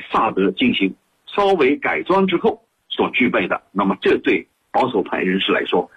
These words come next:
这可以投美国所好，来达到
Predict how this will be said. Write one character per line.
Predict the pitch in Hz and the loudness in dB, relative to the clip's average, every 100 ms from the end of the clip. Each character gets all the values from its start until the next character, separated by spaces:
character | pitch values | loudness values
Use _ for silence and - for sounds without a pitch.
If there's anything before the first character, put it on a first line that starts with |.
| - - | -12 -2
这 | 127 | 0
可 | 117 | 2
以 | 95 95 | 0 0
投 | - 117 - | 2 2 2
美 | 107 101 - | 0 -2 -2
国 | - 113 | 0 2
所 | 131 - - | 2 -2 0
好， | 156 - - - - | 0 -2 -8 -12 -2
来 | 101 98 | 0 0
达 | - 90 104 | 0 0 0
到 | 104 90 | 0 -2